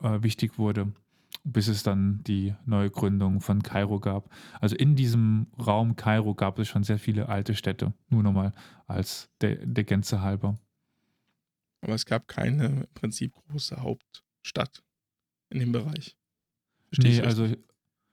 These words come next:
Speaker 1: Heliopolis war die
Speaker 2: Wahrscheinlich
Speaker 1: Hauptstadt
Speaker 2: die größte,
Speaker 1: eines
Speaker 2: ne?
Speaker 1: Gaues, also Gau als Region, aber, ähm, es ist nicht die Hauptstadt des ägyptischen Reiches. Das war ja dann,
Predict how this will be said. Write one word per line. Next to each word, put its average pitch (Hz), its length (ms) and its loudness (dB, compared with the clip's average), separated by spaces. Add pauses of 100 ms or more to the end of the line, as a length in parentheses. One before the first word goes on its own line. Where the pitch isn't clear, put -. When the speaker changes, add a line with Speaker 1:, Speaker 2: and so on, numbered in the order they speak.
(420)
Speaker 1:
Heliopolis 135 1120 2
war 127 360 2
die 123 260 2
Speaker 2:
Wahrscheinlich 110 60 0
Speaker 1:
Hauptstadt 131 580 0
Speaker 2:
die - 40 -8
größte, 127 160 0
Speaker 1:
eines 120 300 4
Speaker 2:
ne? - 60 -10
Speaker 1:
Gaues, 151 680 2 (1160)
also 117 240 2
Gau 113 300 2
als - 400 -2
Region, 131 640 4
aber, 117 800 2
ähm, 110 600 4
es 123 160 -4
ist 120 240 0
nicht 127 220 2
die 120 60 4
Hauptstadt 110 640 -2
des 110 220 -2 (400)
ägyptischen 113 480 -2
Reiches. 104 540 -2
Das - 240 -6
war 107 160 2
ja 104 100 0
dann, 101 380 2